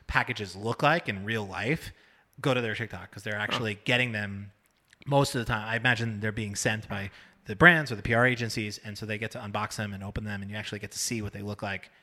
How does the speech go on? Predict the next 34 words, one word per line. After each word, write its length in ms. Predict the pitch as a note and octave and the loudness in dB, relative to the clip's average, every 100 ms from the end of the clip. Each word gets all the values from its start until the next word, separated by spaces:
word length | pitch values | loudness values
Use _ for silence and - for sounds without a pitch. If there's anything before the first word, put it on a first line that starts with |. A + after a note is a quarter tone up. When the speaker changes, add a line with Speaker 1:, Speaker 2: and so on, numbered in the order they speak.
| _ | _
Speaker 1:
in 100 | C#3+ B2+ A2 | -4 -2 -2
Speaker 2:
Mm-hmm. 60 | G#2+ | -2
Speaker 1:
real 240 | A2+ G#2 | -2 -2
life, 500 | G2 G2 G2 F2+ - | -4 -4 -4 -4 -8
which 160 | G#2 - | -8 -6
is 140 | G2 - - - | -8 -12 -4 10
really 240 | F#3+ D3 | 12 12
interesting 320 | A#2 A2 G2+ | 6 -2 -6
to 80 | F#2+ | -10
see, 140 | - F#2+ | -12 -12
and 100 | - | -8
so 80 | |
I'm 100 | G2+ | -8
really 180 | A2+ G#2+ | -6 -6
enjoying 340 | G2 G#2 G#2 G2+ | -4 -2 0 0
it. 120 | F#2+ - _ _ _ | -2 -6 _ _ _
Speaking 380 | - - E3+ B2 | -12 -2 -2 0
of, 340 | D3+ F#2 - - | -4 -4 -12 -8
Kevin, 340 | F#2 F#2+ B2 - - - - - | -6 -4 -4 -8 -18 -20 -20 4
uh, 380 | A#2+ A#2 A2 A2 G2+ | 8 10 10 8 6
we 400 | A#2 C3+ D#3+ F3 | 2 4 2 2
don't 180 | D#3+ E3+ | 4 4
do 80 | D#3+ | 2
free 220 | - C3 | -2 -2
ads 240 | F#2 G2+ G2+ | -2 -6 -4
on 80 | G2 | -4
this 100 | F#2+ | -2
show, 360 | G2 G2 C3 - - - - | -2 -2 -4 -8 -20 -20 4
but 400 | G3+ C3+ - - - | 6 6 4 -6 -2
we 120 | B2+ | 2
have 100 | B2+ | 4
a 20 | |
new 120 | C3+ C3+ | 6 4
policy 720 | - A#2+ G2+ - D#2 G2+ | 4 0 -2 -8 -12 -14